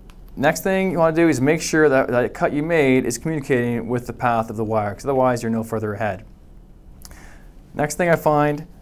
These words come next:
when you're putting the dilator on, first of all, here's a, something to help you, help you. I find that a lot of people, when they're tr-, they're a bit nervous and they're putting a central line in, they're, they're shaking,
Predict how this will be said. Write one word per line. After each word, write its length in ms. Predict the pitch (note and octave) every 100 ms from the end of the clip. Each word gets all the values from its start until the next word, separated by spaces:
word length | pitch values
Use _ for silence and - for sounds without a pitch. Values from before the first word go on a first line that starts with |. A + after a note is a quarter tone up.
| -
when 140 | B2+
you're 80 | C#3+
putting 340 | C#3+ A#3 A#3 A#3
the 140 | F3+
dilator 500 | C#3 C#3 D3 B2+ A#2+
on, 160 | A2+ A2+
first 220 | F3+ C#3
of 20 |
all, 140 | B2+ B2
here's 160 | C#3+
a, 220 | C3 A#2+ - - - - -
something 480 | - D3 B2+ A2+ - - - -
to 80 | A2
help 180 | A#2 A#2
you, 160 | A2 - -
help 180 | A#2 A#2
you. 240 | A#2 B2+ - - - -
I 160 | - -
find 240 | F3+ F#3+
that 180 | F3 -
a 60 | G#2
lot 180 | E3+ F#3+
of 60 |
people, 180 | G3 F3
when 80 | E3
they're 80 | -
tr-, 140 | -
they're 240 | C#3+ C3+ C3+
a 40 |
bit 140 | C#3
nervous 360 | C#3 E3+ E3+ E3+
and 60 | D#3
they're 80 |
putting 220 | C3 D3+ B2+
a 40 |
central 340 | D3+ C#3+ C#3
line 240 | C3+ C3+ C#3
in, 240 | C3+ C3+
they're, 200 | A#2+ A#2
they're 120 | A#2
shaking, 560 | A2+ E3 D#3 D#3+ D#3+